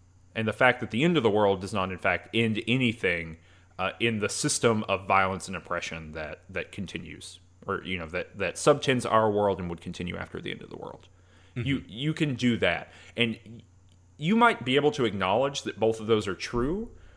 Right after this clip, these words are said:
Speaker 1: but you have to make a claim. You know, you have to, to believe in one of those over the other one. I'm not sure that you can just be like, "Well, the book,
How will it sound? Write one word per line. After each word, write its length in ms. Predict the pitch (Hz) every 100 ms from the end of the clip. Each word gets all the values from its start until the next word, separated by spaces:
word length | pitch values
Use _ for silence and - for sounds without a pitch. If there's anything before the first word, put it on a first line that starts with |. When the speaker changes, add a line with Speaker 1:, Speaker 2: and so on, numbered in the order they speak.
| - -
Speaker 1:
but 160 | 120
you 140 | 143 190
have 220 | 196 190
to 80 | 143
make 360 | 117 127 131
a 80 | 98
claim. 680 | 90 - 170 123 90 78 82 _ _ - -
You 80 | -
know, 60 | 110
you 160 | 113 143
have 180 | - -
to, 80 | 156 -
to 100 | -
believe 540 | 113 131 139 160 131 110
in 180 | 123 117
one 180 | 120
of 140 | 107 95
those 380 | 98 85 82 -
over 260 | 120 120 110
the 160 | 98
other 180 | 87 82
one. 160 | 85 82
I'm 80 | 104
not 140 | 113
sure 160 | - 117
that 80 |
you 100 | 104
can 120 | 110 98
just 140 | 98
be 100 | 95
like, 200 | 85 80
"Well, 140 | 151
the 100 | 147
book, 380 | 110 190 220 -